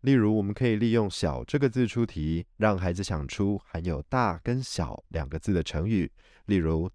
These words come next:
“大材小用”、“大惊小怪”、“大街小巷”等等。把这些相反字当成学习成语的线索与界面，成语就不再是不可亲近的遥远距离。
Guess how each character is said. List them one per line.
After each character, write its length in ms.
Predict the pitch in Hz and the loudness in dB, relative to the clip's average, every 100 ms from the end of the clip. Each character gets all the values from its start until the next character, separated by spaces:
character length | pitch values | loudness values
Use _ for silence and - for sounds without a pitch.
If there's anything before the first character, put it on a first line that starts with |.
| - | -6
“大 240 | 87 78 | -4 -4
材 240 | - 73 80 | -6 -8 -6
小 180 | 82 73 | -6 -2
用”、 240 | 120 123 - _ _ _ _ | 0 -2 -4 _ _ _ _
“大 220 | 185 160 | 2 2
惊 200 | - 147 | 2 -2
小 200 | 147 73 - | -2 -6 -2
怪”、 300 | 135 110 - _ _ _ _ | 0 0 -4 _ _ _ _
“大 240 | 117 101 87 | 0 0 0
街 200 | - 98 | -2 -2
小 160 | - | -2
巷” 300 | 65 110 90 | -6 -4 -4
等 160 | 78 85 | -4 -2
等。 160 | 110 76 _ _ _ - | -2 -4 _ _ _ -4
把 200 | 90 85 | -2 0
这 120 | 107 | -2
些 140 | 107 | 0
相 180 | 110 139 | 0 -2
反 220 | 143 82 | -2 -4
字 220 | 78 113 98 | 0 0 2
当 200 | 101 95 | 0 0
成 200 | 92 85 | -2 0
学 160 | 85 | -2
习 120 | 85 | -2
成 300 | 85 92 101 | -4 -2 -2
语 60 | 87 | -4
的 100 | 78 | -4
线 260 | - 135 98 | 0 0 0
索 240 | - 78 | 0 0
与 120 | 64 | -2
界 240 | - 123 101 | -2 0 2
面， 240 | 135 123 - _ _ - | 0 0 -4 _ _ -12
成 240 | - 143 170 | 0 2 4
语 180 | 123 | 2
就 160 | 90 117 | 4 0
不 200 | - 90 | 0 -2
再 180 | 127 110 | 0 -2
是 260 | - 107 | 0 2
不 140 | 92 104 | 2 -2
可 160 | - | -4
亲 260 | 90 101 104 | -4 0 0
近 160 | 107 90 | 0 0
的 100 | 78 | 0
遥 220 | 76 90 | 0 0
远 160 | 90 | 0
距 200 | 69 101 | -2 -2
离。 340 | 80 69 73 | -2 -2 -4